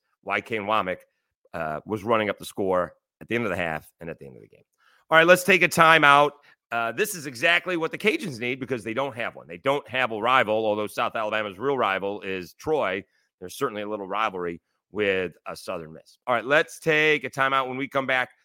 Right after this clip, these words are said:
the Cajuns need a rival, although this week is, this week is homecoming. Hopefully they have a good crowd. Time to tell you about FanDuel.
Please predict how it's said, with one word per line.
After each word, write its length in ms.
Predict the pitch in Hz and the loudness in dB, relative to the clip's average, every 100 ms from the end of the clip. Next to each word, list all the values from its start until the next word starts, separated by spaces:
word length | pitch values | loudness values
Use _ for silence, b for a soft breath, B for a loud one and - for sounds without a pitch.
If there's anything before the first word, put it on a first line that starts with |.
| _ | _
the 60 | 117 | -18
Cajuns 580 | - 170 214 156 139 98 | -2 4 4 2 -4 -4
need 180 | 117 95 | -6 -4
a 40 | |
rival, 480 | 90 98 92 104 - _ _ | -2 -2 0 -2 -4 _ _
although 280 | 117 120 120 | -4 -2 -2
this 260 | 113 120 - | -6 -10 -8
week 340 | 110 110 - - | -6 -6 -8 -6
is, 680 | 104 101 98 95 90 - - _ _ _ _ _ _ _ _ _ _ _ _ _ - - - | -2 -2 -2 -2 -6 -12 -20 _ _ _ _ _ _ _ _ _ _ _ _ _ -20 -18 -14
this 160 | 110 | -10
week 180 | 117 95 | -10 -10
is 100 | 92 | -10
homecoming. 460 | 113 143 110 90 85 | -6 -4 -4 -8 -6
Hopefully 420 | 110 - 107 92 | -2 -2 -4 -8
they 200 | 92 90 | -6 -8
have 480 | 85 82 80 80 - - | -8 -10 -10 -10 -14 -16
a 380 | 78 76 73 - _ _ - | -14 -14 -16 -18 _ _ -2
good 600 | 117 110 101 95 87 - - | 2 4 6 4 0 -6 -8
crowd. 460 | 120 110 78 50 _ b b b | 0 0 0 -8 _ b b b
Time 460 | - 160 180 208 220 | -2 4 8 8 6
to 80 | 185 | 0
tell 320 | - 180 185 | 4 6 6
you 300 | 160 151 165 | 6 4 2
about 640 | 127 117 107 107 110 123 - _ _ _ - | 4 2 6 6 6 4 0 _ _ _ -2
FanDuel. 640 | 226 302 285 175 113 67 | 0 4 4 4 -2 -6